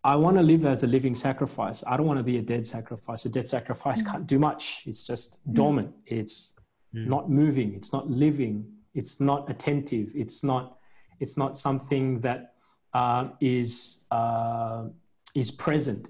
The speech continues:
Speaker 1: It's just dead, you know? But as a living sacrifice for you guys and myself and whoever's listening, you know, it's something that is active, something that is pursuing, something that is doing. That's a living sacrifice, you know? And,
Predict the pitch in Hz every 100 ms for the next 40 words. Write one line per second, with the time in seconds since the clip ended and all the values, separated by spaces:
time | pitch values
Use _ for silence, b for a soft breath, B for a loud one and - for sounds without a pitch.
0 | - 107 - 131 - - - _ _ _
1 | 131 113 - - - 143 123 143 175 139
2 | 135 - 147 156 180 190 170 151 160 160
3 | 127 120 - 117 117 B B - 156 170
4 | 165 147 127 117 113 - 143 147 117 110
5 | 120 135 135 110 101 - _ - - -
6 | 117 101 104 - _ _ _ _ _ _
7 | _ 135 143 147 - 190 214 185 139 110
8 | - - - - 113 104 - 165 175 165
9 | 147 139 - - 147 - - 170 156 110
10 | 107 139 131 160 151 139 131 107 - 143
11 | 170 151 110 104 135 - - b b 131
12 | 127 151 143 131 151 151 160 131 123 110
13 | 104 - 131 120 135 131 123